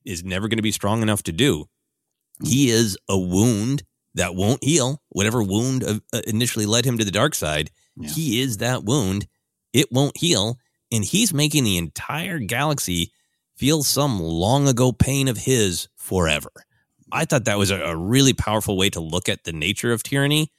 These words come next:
Speaker 1: uh,
Speaker 2: Mm.
Speaker 1: combining that with Ne-, Nemec's, you know, oppression is the mask of fear, that
Speaker 2: Mm.
Speaker 1: tyranny is just some, some individual <laughs> who is wounded, who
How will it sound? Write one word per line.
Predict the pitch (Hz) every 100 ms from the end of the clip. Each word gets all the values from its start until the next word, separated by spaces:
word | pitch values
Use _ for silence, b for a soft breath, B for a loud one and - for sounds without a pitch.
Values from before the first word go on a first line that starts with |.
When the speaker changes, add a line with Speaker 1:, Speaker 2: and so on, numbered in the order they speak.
| b b b -
Speaker 1:
uh, |
Speaker 2:
Mm. | 80
Speaker 1:
combining | - 85 92 113
that | 101
with | 71 -
Ne-, | 90 87 _
Nemec's, | 98 95 104 - -
you | 107
know, | 92 90
oppression | 90 - 107 - 101
is | 98 92
the | 87
mask | 78 78 110 - -
of | 87 78
fear, | - 82 120 - - _ _ _ _ _
that | 90 82 85 _
Speaker 2:
Mm. | 85 85 -
Speaker 1:
tyranny | - 127 135 117 110 101 - -
is | 95 87 82 - _
just | - 90 90 - _ _
some, | - 107 110 110 _ _ _
some | - 117 127 120 _ -
individual | 143 156 143 107 107 135 143 _
<laughs> | - - - _ - _
who | - 127
is | 110
wounded, | 107 110 143 98 107 127 _ _ _ _ _ -
who | 113 104